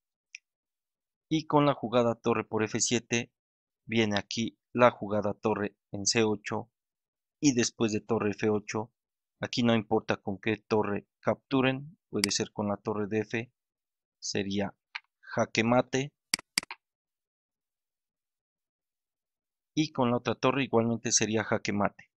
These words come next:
Las blancas ganaron la partida. En esta posición juegan las blancas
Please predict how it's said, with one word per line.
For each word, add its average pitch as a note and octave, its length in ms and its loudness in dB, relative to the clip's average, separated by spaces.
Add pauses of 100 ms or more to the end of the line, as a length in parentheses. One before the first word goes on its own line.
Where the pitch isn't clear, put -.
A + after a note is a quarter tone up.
Las G#2 200 -2
blancas B2 480 4
ganaron A#2+ 440 6
la B2 160 4
partida. - 520 -4 (3500)
En C3 140 2
esta B2+ 180 0
posición E3+ 540 2
juegan C3+ 320 4
las A#2 180 2
blancas B2+ 640 0